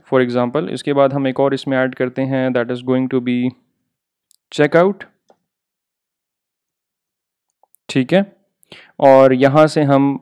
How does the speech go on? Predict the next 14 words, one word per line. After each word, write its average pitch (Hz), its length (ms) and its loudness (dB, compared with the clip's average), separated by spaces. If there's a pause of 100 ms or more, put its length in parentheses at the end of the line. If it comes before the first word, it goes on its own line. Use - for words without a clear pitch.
(160)
प्रोडक्ट्स 135 360 2
के 143 120 0
बाद 131 220 6
ऐड 127 220 2
कर 131 160 -2
देते 127 200 -4
हैं 131 220 -2
add 123 180 -2
to 156 140 -8
cart 147 220 2
को, 165 200 0 (720)
और 127 260 2
add 131 160 2
to 143 60 -4